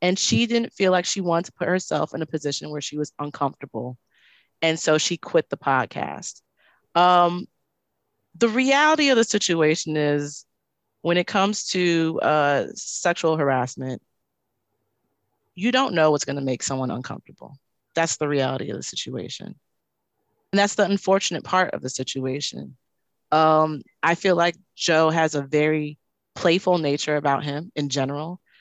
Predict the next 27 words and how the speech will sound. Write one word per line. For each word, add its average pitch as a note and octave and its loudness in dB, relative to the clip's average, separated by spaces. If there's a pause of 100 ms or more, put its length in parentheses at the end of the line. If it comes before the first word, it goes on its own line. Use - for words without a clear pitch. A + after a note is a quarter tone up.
(120)
I D3+ 0
feel F3 4
like E3 4
he - -10
probably D#3 2
has D3+ 0
a D3 -2 (460)
super G3+ 0
hyper, F3 2 (560)
um, D3+ 4 (100)
casual F3+ 4
company E3+ 0
culture D#3+ 0
about D#3 2
him. F3 -4 (420)
You C#3+ -12
could - -10
see F#3+ 2
it G#3 2
by D3+ 2
the D3 2
way D3 4
that D#3 0
he E3+ -4
handles E3+ 0
his G3+ -4
friends A#3 -2